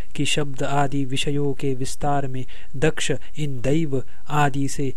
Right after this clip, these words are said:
प्रपंच रचनाओं द्वारा मोहित हुए हम लोग विकृत पुरुषों के समान एवं वन मृगों के समान स्थित हैं, अर्थात जैसे विकृत पुरुष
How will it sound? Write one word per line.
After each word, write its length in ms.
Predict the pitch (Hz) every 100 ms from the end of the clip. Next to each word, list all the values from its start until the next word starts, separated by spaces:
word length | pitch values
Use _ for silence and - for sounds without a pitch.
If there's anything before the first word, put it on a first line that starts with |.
| - -
प्रपंच 480 | 147 139 175 165 143
रचनाओं 640 | 131 131 143 135 143 151 131
द्वारा 340 | 135 131 131
मोहित 480 | 127 131 135 156 -
हुए 180 | 139 131
हम 260 | 135 131
लोग 400 | 120 139 143 127 - - - -
विकृत 520 | 151 - - 165 -
पुरुषों 500 | - 143 139 - 165
के 200 | - 135
समान 600 | - 135 147 147 131 131 - - -
एवं 340 | 151 139 139 123 - 135
वन 240 | 147 160
मृगों 420 | 135 143 135 160
के 180 | 147 139
समान 460 | 127 135 143 143 127
स्थित 340 | - 170 151
हैं, 260 | 123 131 - - -
अर्थात 460 | 139 - 139 139 143 - - 131
जैसे 360 | 147 - 147
विकृत 520 | 123 143 - 175 165
पुरुष 380 | - 143 139 -